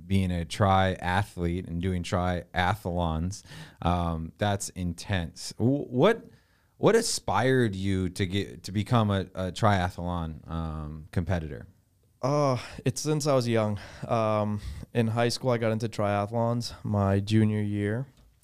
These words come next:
Speaker 2: I was, uh, a runner for, I think, eighth grade, from eighth grade. Um, I was actually a really fat kid when I was young.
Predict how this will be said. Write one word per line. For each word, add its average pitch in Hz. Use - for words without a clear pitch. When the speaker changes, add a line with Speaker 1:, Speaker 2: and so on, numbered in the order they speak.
Speaker 2:
I 104
was, 101
uh, 95
a 104
runner 101
for, 104
I 98
think, 98
eighth 113
grade, 117
from 104
eighth 104
grade. 131
Um, 95
I 101
was 101
actually 104
a 98
really 98
fat 92
kid 98
when 92
I 90
was 90
young. 95